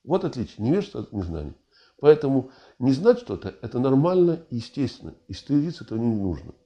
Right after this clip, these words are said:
А вот невежество — вот это стыдиться нужно. Потому что вбил человек в голову, вот я считаю так,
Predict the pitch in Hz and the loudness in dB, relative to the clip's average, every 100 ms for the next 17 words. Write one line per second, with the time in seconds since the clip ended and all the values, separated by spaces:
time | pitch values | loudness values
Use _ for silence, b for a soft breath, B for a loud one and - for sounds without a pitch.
0 | _ _ b b 101 104 107 127 196 120 | _ _ b b 0 0 0 0 0 -4
1 | - 73 67 87 _ _ _ _ _ 87 | -12 -14 -16 -18 _ _ _ _ _ -8
2 | 147 - - 87 85 73 73 - _ _ | -8 -8 -12 -12 -10 -12 -12 -18 _ _
3 | _ _ _ _ - 95 95 82 143 196 | _ _ _ _ -16 -10 -8 -4 -4 -4
4 | - 190 156 156 113 - 104 95 - - | -8 -10 -8 -6 -4 -6 -6 -8 -10 -10
5 | 240 285 277 302 294 | -6 -6 -6 -8 -8